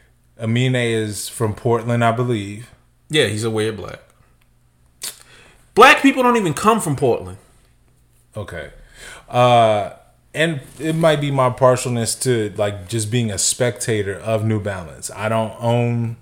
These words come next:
Speaker 1: like, only own, like, a couple. I don't really wear 'em. But that colorway, brown and yellow, I'm like, I've seen Portland stuff with brown, yellow, eh.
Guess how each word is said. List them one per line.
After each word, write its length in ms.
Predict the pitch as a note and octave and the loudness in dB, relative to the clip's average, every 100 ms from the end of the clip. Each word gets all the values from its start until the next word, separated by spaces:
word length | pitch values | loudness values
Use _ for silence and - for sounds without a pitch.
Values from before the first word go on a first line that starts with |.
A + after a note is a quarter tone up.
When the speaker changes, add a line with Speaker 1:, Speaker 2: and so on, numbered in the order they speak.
| - | -10
Speaker 1:
like, 240 | A2+ G#2 - - | -8 -8 -12 -14
only 300 | A2 B2 A#2+ | -6 -4 -2
own, 180 | A2+ A2+ | -4 -4
like, 120 | G#2+ | -4
a 100 | F#2+ | -6
couple. 360 | - A2+ G#2 G#2+ | -4 -4 -2 -4
I 120 | G#2 | -2
don't 140 | G#2 | -4
really 180 | F#2+ F#2 | -6 -10
wear 300 | F2+ G#2 G#2+ | -8 -6 -4
'em. 160 | G#2 G#2 - - - _ | -4 -8 -14 -20 -20 _
But 540 | G#2+ A#2 G#2+ G2 - - _ _ _ _ _ F2+ | 4 4 4 0 -8 -20 _ _ _ _ _ -20
that 600 | F2 A#2 C3+ C3+ - - - - - | -6 -2 0 -2 -10 -20 -20 -18 -2
colorway, 800 | C3 C3 C3+ C3+ C3 C3 C3+ C3 _ - | 4 6 6 4 2 -2 -6 -10 _ -16
brown 460 | G#2 G#2 A2 B2+ B2+ | -8 -4 0 2 2
and 140 | A#2 | 0
yellow, 560 | A#2 A#2+ A#2 A#2+ A#2+ - _ _ _ _ - - - - - - | 0 0 0 -2 -6 -14 _ _ _ _ -16 -16 -16 -20 -20 -14
I'm 120 | D3 | -2
like, 200 | E3 D#3+ | 0 2
I've 140 | D3+ D3 | 2 2
seen 340 | E3 D#3+ C3 | 0 0 0
Portland 360 | - B2 A#2 A2 | 0 0 0 -2
stuff 260 | - A2 | 0 0
with 160 | A#2 F2 | -2 -4
brown, 580 | G2 G2+ G2+ G2 G2 G2+ F#2 | -4 -2 -4 -6 -10 -12 -10
yellow, 680 | A2+ C3 C3+ C3 C3 C3 - - - | -2 2 4 4 4 2 -6 -20 -14
eh. 280 | B2+ C#3 | -10 -8